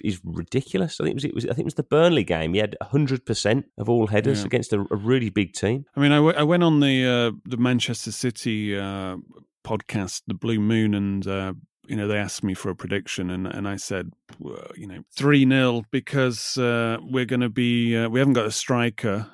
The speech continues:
Speaker 2: and we're gonna be knackered after the last Leicester game. And you kind of saw that, because mentally to concentrate for that full ninety minutes as they did against the, the constant onslaught of Leicester,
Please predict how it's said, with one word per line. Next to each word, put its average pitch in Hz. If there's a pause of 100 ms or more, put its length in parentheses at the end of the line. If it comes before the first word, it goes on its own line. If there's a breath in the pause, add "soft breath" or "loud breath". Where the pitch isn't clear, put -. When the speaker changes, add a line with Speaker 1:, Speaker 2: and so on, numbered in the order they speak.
(120)
Speaker 2:
and 120
we're 117
gonna 127
be 117
knackered 135
after 104
the 101
last 139
Leicester 127
game. 92
And 127
you 135
kind 202
of 180
saw 170
that, 101
because 127
mentally 135
to 113 (160)
concentrate 147
for 131
that 113
full 127
ninety 113
minutes 117
as 113
they 110
did 123
against 101
the, 104 (140)
the -
constant 117
onslaught 104
of 87
Leicester, 87